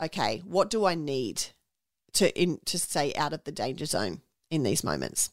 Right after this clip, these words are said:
And we'll get to more of that later. But let's just recap. So we talked about the different hats that we wear. We talked about the different identities that we have. We talked about, you know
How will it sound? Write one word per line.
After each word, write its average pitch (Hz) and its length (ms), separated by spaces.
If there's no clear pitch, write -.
And 175 100
we'll 165 80
get 165 160
to - 80
more 117 200
of - 80
that - 160
later. 78 280
But 220 120
let's 254 180
just 254 220
recap. 196 440
So 185 480
we 208 200
talked 233 260
about 196 420
the 185 80
different 180 360
hats 175 240
that - 100
we 170 80
wear. 160 220
We 170 100
talked 180 240
about 180 140
the 170 60
different 160 280
identities 151 540
that - 120
we - 80
have. 151 280
We 156 80
talked 165 260
about, 156 320
you 180 120
know 143 200